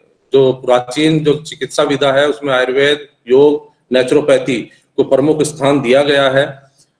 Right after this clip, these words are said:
और आयुर्वेद, योग, naturopathy के माध्यम से ही हम अपने को बहुत ज्यादा स्वस्थ रख सकते हैं। मैं यहाँ पर देहरादून में उत्तरांचल आयुर्वेदिक कॉलेज एवं हॉस्पिटल का संचालन करता हूँ और जो कि यहाँ पर राजपुर रोड में है।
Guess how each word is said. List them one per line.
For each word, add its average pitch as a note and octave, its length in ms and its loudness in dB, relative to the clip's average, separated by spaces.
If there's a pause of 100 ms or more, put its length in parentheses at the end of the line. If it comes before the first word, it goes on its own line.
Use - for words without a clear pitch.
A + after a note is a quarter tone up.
(140)
और D#3 340 2
आयुर्वेद, D#3+ 480 2
योग, D#3+ 240 0
naturopathy D#3 540 -2
के E3 120 -2
माध्यम D3 380 -2
से D#3 140 0
ही B2 320 -6 (220)
हम D3+ 100 -2
अपने C#3 320 -2
को D3+ 380 -2
बहुत C3+ 260 -2
ज्यादा C3 280 0
स्वस्थ C3+ 400 -2
रख A#2 80 -4
सकते - 340 -4
हैं। C#3 240 -4 (400)
मैं C#3 460 0 (320)
यहाँ B2 260 0
पर C3+ 220 -2
देहरादून C3+ 420 -2
में C#3+ 420 -2
उत्तरांचल C3 460 0
आयुर्वेदिक C3+ 440 -2
कॉलेज C3+ 280 2 (140)
एवं B2+ 200 -2 (100)
हॉस्पिटल B2 400 -2
का C3+ 100 -2
संचालन C3 480 -2
करता C#3 320 -6
हूँ C#3+ 300 -2 (460)
और B2 180 4
जो C3 120 2
कि C3 100 0
यहाँ C3 220 2
पर C3 140 0
राजपुर B2 340 0
रोड C3 240 2
में B2+ 120 -2
है। C#3+ 400 -2